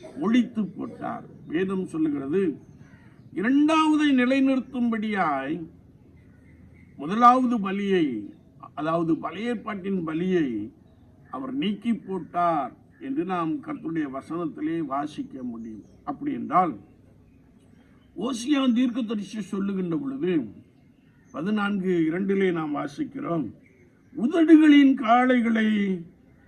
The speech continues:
செலுத்துவோம்" என்று சொல்லுகிறார். உதடுகளின் காளை என்று சொல்லுகின்ற பொழுது, துதி ஸ்தோத்திர பலியை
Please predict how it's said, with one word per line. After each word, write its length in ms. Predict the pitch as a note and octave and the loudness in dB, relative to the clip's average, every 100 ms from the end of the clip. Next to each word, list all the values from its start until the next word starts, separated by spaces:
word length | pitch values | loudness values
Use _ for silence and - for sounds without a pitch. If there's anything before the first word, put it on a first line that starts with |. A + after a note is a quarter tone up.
| - - | -8 2
செலுத்துவோம்" 680 | B3+ C4+ - A3 G#3+ G#3+ | 4 4 0 -2 0 0
என்று 300 | G3 E3+ E3+ F#3+ | 0 -2 -4 -6
சொல்லுகிறார். 520 | D#3+ D3 B2 A2+ - - - - - - - F#3 - B3+ E3+ | -8 -10 -10 -14 -16 -20 -20 -18 -10 -8 -8 -10 -10 -8 -6
உதடுகளின் 520 | G#3 G#3 F#3+ F#3 E3+ | -2 0 0 0 -2
காளை 380 | D#3+ F3+ F#3 F3 | -2 -2 -2 -2
என்று 260 | E3 D#3+ | -2 -2
சொல்லுகின்ற 440 | D#3 D3+ C#3+ C#3 B2 | -4 -4 -2 -4 -4
பொழுது, 440 | C3 D3 E3+ A#2+ - - - - - - - - - - _ _ _ - - | -6 -2 -2 -2 -6 -20 -20 -20 -20 -20 -20 -20 -20 -20 _ _ _ -20 -12
துதி 440 | - A3 C4 C#4 B3+ | -4 2 8 10 8
ஸ்தோத்திர 600 | - - A3+ G#3 A3+ G3 | 4 0 -2 0 -2 -2
பலியை 600 | F#3 F#3 F3 C3+ A2 | -2 0 0 -2 -4